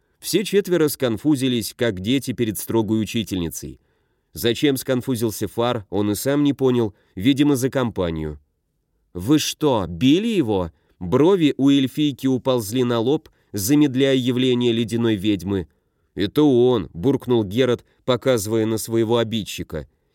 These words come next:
«Герри, какой же ты все-таки гов-» Рейд смолк под взглядом Мильха.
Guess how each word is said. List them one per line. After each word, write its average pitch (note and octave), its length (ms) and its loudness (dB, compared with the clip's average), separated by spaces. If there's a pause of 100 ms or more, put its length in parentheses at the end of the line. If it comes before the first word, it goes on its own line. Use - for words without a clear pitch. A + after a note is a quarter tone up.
«Герри, G2+ 520 0
какой E3 360 -8
же F3 120 -6
ты F#3+ 100 -6
все-таки F#3 420 -4
гов-» F3+ 260 0 (420)
Рейд C#3+ 380 2
смолк F3 400 2
под C#3 180 0
взглядом A2 520 -2
Мильха. G#2 480 -4